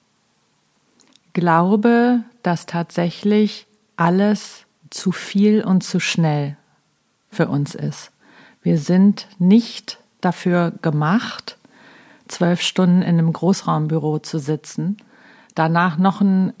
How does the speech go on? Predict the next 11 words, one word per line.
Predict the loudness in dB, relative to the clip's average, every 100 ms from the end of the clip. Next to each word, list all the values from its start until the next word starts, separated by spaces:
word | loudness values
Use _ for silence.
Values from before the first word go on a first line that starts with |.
| -4
Job | -2 -2 -4
zu | -6 -4
haben, | -2 -4 -2 -2 -4 -6 -20 -20 _
äh, | -4 -4
vorher | -2 0 2 0 -2
zum | -4
Fitnessstudio | -2 -4 0 0 0 -2 -2 -2 -4
zu | -4 -6
gehen. | -4 -2 -2 -4 -6 -14 -20 -20 _
Und, | -2 0 -2 -4 -8
ähm, | -4 -2 0 -2